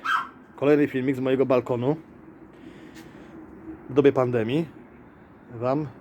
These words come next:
pokażę moje zbiory. Jest dwudziesty trzeci listopad.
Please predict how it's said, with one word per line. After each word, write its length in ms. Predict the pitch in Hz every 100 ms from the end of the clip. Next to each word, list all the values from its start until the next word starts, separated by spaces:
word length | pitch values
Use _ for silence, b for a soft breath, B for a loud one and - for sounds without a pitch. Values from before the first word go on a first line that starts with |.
| - - -
pokażę 540 | 131 - 127 127 143
moje 360 | 139 131 139 147
zbiory. 460 | 120 131 120 120 139
Jest 360 | 135 - -
dwudziesty 600 | 113 120 120 139 - 123
trzeci 380 | - 131 - 117 - - - -
listopad. 500 | - 113 113 143